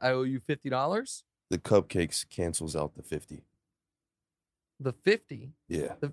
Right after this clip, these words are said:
Speaker 1: so I don't have to pay you even the fifty now,
Speaker 2: No,
Speaker 1: you're
Speaker 2: no,
Speaker 1: saying.
Speaker 2: I'm saying.
Speaker 1: I think you're very confused.
Speaker 2: <laughs>
Speaker 1: I think, I think our guy Nick Weiner's here in New York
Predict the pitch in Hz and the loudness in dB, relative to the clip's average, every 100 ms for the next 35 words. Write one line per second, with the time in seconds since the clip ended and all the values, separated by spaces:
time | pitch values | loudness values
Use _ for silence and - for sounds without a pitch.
0 | - - 147 156 165 156 143 160 156 156 | -4 4 6 6 4 0 -2 0 0 0
1 | 143 143 131 180 - 120 107 92 90 80 | -2 -4 -4 -4 -4 -8 -4 2 2 2
2 | 71 71 87 80 73 - 165 185 151 131 | -2 -4 -2 -2 -2 2 2 4 0 0
3 | 123 104 113 - - - - _ 104 - | -2 -6 -16 -20 -20 -18 -18 _ -16 2
4 | 165 143 147 135 147 151 143 139 135 143 | 6 8 6 6 4 4 2 2 4 4
5 | 139 170 170 165 170 170 170 143 - 165 | 4 0 0 0 0 2 0 0 -2 0
6 | 165 160 151 156 160 160 | 0 -2 2 4 4 0